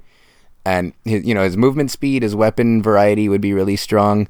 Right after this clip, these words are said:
It would give representation to a niche Nintendo series, which could be beneficial 'cause it seems like in the case of Fire Emblem and Animal Crossing, they've really kind of introduced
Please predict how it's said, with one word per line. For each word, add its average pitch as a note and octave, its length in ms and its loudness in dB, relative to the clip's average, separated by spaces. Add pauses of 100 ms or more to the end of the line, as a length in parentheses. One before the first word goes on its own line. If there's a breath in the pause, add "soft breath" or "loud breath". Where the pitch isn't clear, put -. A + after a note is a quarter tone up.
(380 soft breath)
It G#2 140 4
would G2 200 2
give G2+ 200 0
representation G2 880 0
to F#2 680 0
a F2+ 340 0
niche G2 420 0
Nintendo A2 440 0
series, A#2 640 0 (500 soft breath)
which - 480 0 (180)
could B2+ 180 -2
be A2+ 100 -2
beneficial G#2+ 580 -2
'cause G2+ 200 -4
it E2 100 -10
seems G#2 260 -4
like F#2 300 0
in F#2+ 100 -2
the F#2 80 -4
case G2 240 -4
of F2+ 80 -8
Fire F#2+ 300 2
Emblem F#2+ 320 -2
and E2+ 100 -2
Animal F#2 260 -2
Crossing, F#2 460 -2
they've E2+ 180 -4
really F2 400 -2 (540 soft breath)
kind F#2 200 -2
of E2+ 100 -4
introduced F#2+ 800 -4